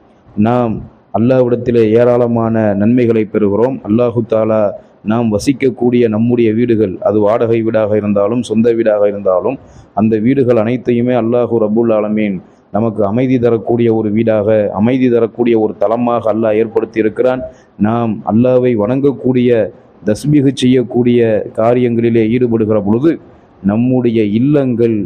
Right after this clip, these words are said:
பரக்கத்து நிறைந்த ஒரு இல்லங்களாக இருக்கிறது என்பதை புரிந்து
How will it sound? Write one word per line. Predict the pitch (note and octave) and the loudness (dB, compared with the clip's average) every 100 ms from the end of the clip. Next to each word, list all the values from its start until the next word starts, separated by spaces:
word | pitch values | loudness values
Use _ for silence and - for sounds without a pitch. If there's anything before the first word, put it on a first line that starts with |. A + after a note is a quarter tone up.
| - - - F#2+ | -8 -18 -6 0
பரக்கத்து | A2+ C3+ D3+ B2 C#3 | 0 0 -2 0 0
நிறைந்த | B2+ C3 C#3 C3+ | 0 0 0 0
ஒரு | B2 A2+ | 2 0
இல்லங்களாக | A#2+ B2 A#2+ A#2+ A2+ | 0 0 0 0 0
இருக்கிறது | A2 G#2+ A2+ G#2+ | -2 -2 -2 0
என்பதை | G#2+ G#2+ G#2 | 0 0 0
புரிந்து | G2+ A2+ A#2 A#2 B2 | -2 -4 -2 0 -2